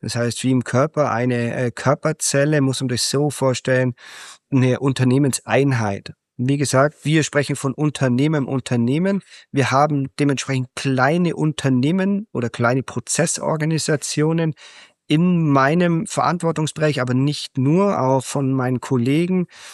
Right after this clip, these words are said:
Somit sind die, äh, relativ eigenständig, teilautonome Teams und können schnell reagieren. Wie ist es als Beispiel, wenn ich ein Beispiel bringe,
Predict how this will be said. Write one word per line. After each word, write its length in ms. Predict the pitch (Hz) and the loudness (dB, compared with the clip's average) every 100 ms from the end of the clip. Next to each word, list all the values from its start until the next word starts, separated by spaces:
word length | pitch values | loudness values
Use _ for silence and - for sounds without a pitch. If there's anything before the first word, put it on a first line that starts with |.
| - _ | -20 _
Somit 440 | - 156 151 147 | -2 2 2 2
sind 320 | - 143 135 - | 0 0 0 0
die, 200 | 135 131 | 0 0
äh, 140 | 139 | 0
relativ 800 | 139 135 131 139 - 135 131 - | 0 0 0 -2 -2 -2 -4 -4
eigenständig, 1000 | - 113 165 175 - 160 156 156 151 - - - | -2 0 0 -2 -2 0 0 0 -2 -6 -18 -14
teilautonome 800 | - 139 135 127 131 127 123 123 | -2 0 0 0 0 0 0 -2
Teams 440 | - - 156 156 - | -4 -2 -2 -2 -4
und 160 | 139 | -4
können 380 | 120 127 127 127 - | -4 -2 -2 -2 -4
schnell 380 | - 123 120 123 | -2 0 2 0
reagieren. 500 | 120 107 - 110 98 - - - | 0 -2 -2 -4 -4 -8 -20 -12
Wie 200 | - 156 | -2 2
ist 220 | 170 - | 2 2
es 280 | 185 175 - | 0 0 0
als 220 | 131 127 | -2 -2
Beispiel, 600 | - 107 151 196 - 202 | 0 0 0 -2 -4 -4
wenn 140 | 170 156 | 0 -2
ich 100 | 143 | -2
ein 60 | |
Beispiel 420 | 165 143 147 - 147 | -2 0 0 -2 -4
bringe, 440 | 131 143 147 147 | -2 -2 0 -4